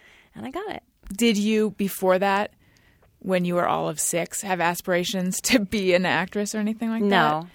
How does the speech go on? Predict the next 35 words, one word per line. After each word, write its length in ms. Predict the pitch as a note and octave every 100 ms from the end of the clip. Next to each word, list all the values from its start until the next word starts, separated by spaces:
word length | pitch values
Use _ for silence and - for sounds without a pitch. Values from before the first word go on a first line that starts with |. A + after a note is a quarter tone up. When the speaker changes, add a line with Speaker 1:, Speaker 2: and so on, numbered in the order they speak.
| _ _
Speaker 2:
So 180 | - G#3
for 160 | -
you, 220 | A3+ A#3 A3
That's 260 | G3 -
Incredible. 640 | F3+ F3+ F3 E3 D#3+ D3+ - _ - -
It's 140 | - -
funny 200 | F3 D3
to 40 | D3
be 100 | D#3
asking, 300 | C#3+ - D3+
like, 180 | C#3 A3
"What 100 | A3+
was, 160 | C#4+
what 120 | D4 F4
was 120 | F4
your 240 | E4+ F4 E4+
mindset 460 | E4 F4 - F#3
at 80 | D#3+
that 140 | D#3+ F#3+
age?" 180 | B3 -
But 160 | A#3+
for 120 | A#3 C4+
you, 180 | C#4
That's 200 | B3+ A#3 A3+
Speaker 1:
<laughs> 40 |
Speaker 2:
Incredible 460 | A#3+ G#3+ G3+ F#3+ F#3
was 160 | F3
just, 160 | F3+ E3+
like, 120 | E3+
a 60 | E3
thing 240 | - F3 E3
you 100 | D#3+
had 140 | D#3
done, 340 | D3 C#3 C#3
and 300 | A#2 A#2+ A2